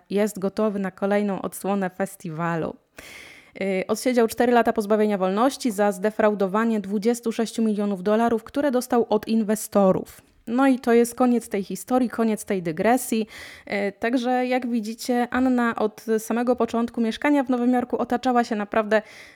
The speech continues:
e, świetnym towarzystwem. Wracając jednak do Anny, Billego i jej pomieszkiwania u niego przez cztery miesiące.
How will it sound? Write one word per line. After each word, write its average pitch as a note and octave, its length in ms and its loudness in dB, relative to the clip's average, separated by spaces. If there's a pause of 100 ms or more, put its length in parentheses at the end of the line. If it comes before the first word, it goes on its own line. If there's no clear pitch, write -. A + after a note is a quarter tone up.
(160)
e, G3+ 360 0
świetnym A3 1080 -2
towarzystwem. F#3+ 920 0 (140)
Wracając C4+ 580 0
jednak A3 400 -2
do F#3 420 0
Anny, A#3+ 500 2
Billego G3 720 2
i F#3+ 180 -4
jej G#3+ 180 2
pomieszkiwania G3+ 1000 -2
u F#3+ 100 -4
niego F#3+ 300 -2
przez F#3 320 -6
cztery F#3 320 -4
miesiące. E3+ 580 -4